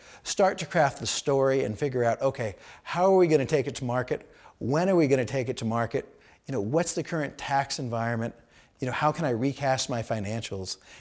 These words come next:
And what I mean by that is, is really simple. They're gonna, we're gonna take your ebitda, or your accountant can do the same thing, and we're gonna translate it into seller's discretionary cash flow, which is a fancy way of saying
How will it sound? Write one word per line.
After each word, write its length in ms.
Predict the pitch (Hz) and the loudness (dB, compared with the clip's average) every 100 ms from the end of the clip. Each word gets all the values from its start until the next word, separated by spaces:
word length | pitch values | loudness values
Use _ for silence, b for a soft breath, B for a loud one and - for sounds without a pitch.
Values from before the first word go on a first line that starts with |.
| B | B
And 100 | 180 | -2
what 140 | 185 190 | 2 4
I 80 | 180 | 4
mean 240 | 180 196 | 4 2
by 160 | 165 127 | 2 2
that 260 | 117 117 | 2 2
is, 180 | 107 117 | 0 -4
is 160 | - 113 | -4 -2
really 180 | 131 131 | 0 2
simple. 440 | - 139 110 92 B B B | 0 -6 -10 -12 B B B
They're 120 | - 156 | 0 0
gonna, 140 | 156 | 0
we're 160 | 143 165 | 0 0
gonna 160 | 180 | 0
take 300 | 139 175 170 | -2 -2 -2
your 100 | 139 | -4
ebitda, 540 | - 160 196 - - 185 - _ | -4 -4 -2 -4 -6 -10 -16 _
or 160 | - 143 | 0 2
your 160 | 139 | 2
accountant 420 | 127 - 135 - 131 | 0 -2 -6 -6 -8
can 120 | 127 | -4
do 100 | 123 | -4
the 80 | 117 | -2
same 240 | 123 123 | -4 -6
thing, 300 | 113 92 95 B B B - | -6 -10 -12 B B B -4
and 140 | 131 | 0
we're 80 | 135 | 0
gonna 100 | 123 | 0
translate 600 | - 175 190 156 113 98 | -2 -2 0 -2 -4 -8
it 160 | 104 - | -12 -10
into 240 | 113 101 | -10 -8
seller's 480 | - - 139 151 139 | -6 -4 -4 -4 -6
discretionary 640 | 104 - 120 - 107 104 | -8 -6 -4 -4 -6 -6
cash 280 | 98 90 76 | -6 -8 -8
flow, 240 | - 60 - B B B B B | -12 -14 -14 B B B B B
which 260 | 131 139 - | 0 0 2
is 340 | 147 135 - - _ _ _ _ | 0 0 -4 -10 _ _ _ _
a 60 | 131 | -6
fancy 360 | 180 180 175 170 | 0 0 0 -2
way 160 | 143 | -6
of 140 | 135 - | -6 -6
saying 480 | 131 117 113 110 | -6 -6 -6 -8